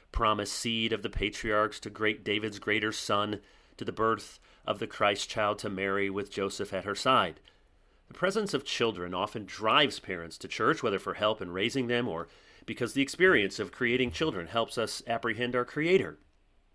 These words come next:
Sacrifices required in parenting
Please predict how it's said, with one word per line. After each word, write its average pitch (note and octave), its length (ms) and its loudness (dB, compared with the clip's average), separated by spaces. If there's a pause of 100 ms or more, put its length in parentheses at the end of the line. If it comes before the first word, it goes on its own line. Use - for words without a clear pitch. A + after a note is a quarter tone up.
(480)
Sacrifices A#2 800 0
required G#2 420 2
in G2+ 80 -4
parenting G2+ 520 0